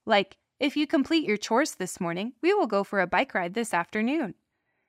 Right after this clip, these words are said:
If you X, then I'll X." It stops any negotiations in the heat of the moment.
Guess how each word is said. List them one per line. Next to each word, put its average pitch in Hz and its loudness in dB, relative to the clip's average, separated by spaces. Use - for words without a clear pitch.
If - 0
you 330 4
X, - 0
then 285 2
I'll 311 2
X." - -8
It 330 0
stops 403 2
any 285 4
negotiations 202 -2
in 240 0
the 254 -2
heat 214 -2
of 180 -4
the 185 -2
moment. 214 -2